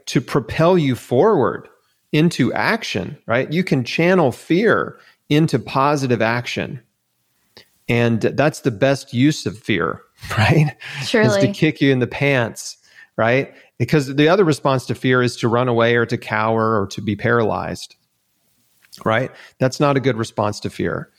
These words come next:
Speaker 1: right? The response to fear is like, "Okay, this is a problem. This is scary. This is a threat. I've gotta take some action. Like, I've gotta,
Speaker 2: Absolutely.
Speaker 1: I've gotta move forward in spite of my fear." And that's what courage is,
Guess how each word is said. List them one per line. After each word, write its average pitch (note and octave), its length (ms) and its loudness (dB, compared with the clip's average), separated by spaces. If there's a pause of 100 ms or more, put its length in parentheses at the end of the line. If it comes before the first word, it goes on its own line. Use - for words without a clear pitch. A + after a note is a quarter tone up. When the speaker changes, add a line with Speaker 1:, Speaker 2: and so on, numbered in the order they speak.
(240)
Speaker 1:
right? G#2 320 0
The A2 100 0
response A#2+ 440 -2
to G#2+ 100 -8
fear B2 300 2
is G2+ 120 -4
like, F#2+ 200 -4
"Okay, G#2+ 340 -2
this A2 220 -4
is G#2 80 0
a F#2+ 80 -2
problem. G2+ 440 -4
This G2+ 160 -8
is G2+ 80 -12
scary. G2+ 340 -2
This G2+ 180 -6
is G#2 80 -14
a G#2 40 -8
threat. G2+ 420 -4
I've G2+ 120 -6
gotta F#2+ 160 -2
take G2 200 -4
some F#2+ 140 -6
action. F#2 460 -8 (100)
Like, G#2+ 140 -8
I've G2 80 -2
gotta, G2 200 0
Speaker 2:
Absolutely. G#3+ 400 -4
Speaker 1:
I've - 100 -6
gotta G#2 160 0
move A#2+ 280 2
forward A2+ 680 0 (480)
in A#2 160 2
spite B2+ 580 -2
of G#2+ 200 -6
my F#2+ 200 -4
fear." F2+ 560 -4 (680)
And A2+ 80 2
that's C#3+ 180 0
what C#3 140 0
courage C3 400 2
is, C3 420 -2